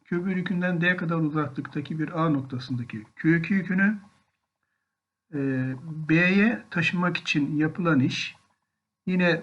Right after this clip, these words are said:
potansiyel enerji değişimine eşitti. E iki eksi E bir, yani E B eksi E A demek. E, yerine yazdığımız zaman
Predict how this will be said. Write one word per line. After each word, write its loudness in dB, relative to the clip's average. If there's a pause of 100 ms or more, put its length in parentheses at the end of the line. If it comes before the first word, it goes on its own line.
potansiyel 0
enerji 2
değişimine -2
eşitti. -4 (380)
E 4
iki 0
eksi -2
E 0
bir, -2 (460)
yani 0 (460)
E 0
B 0
eksi -2
E -4
A -2
demek. -4 (760)
E, -6
yerine 4
yazdığımız 2
zaman 0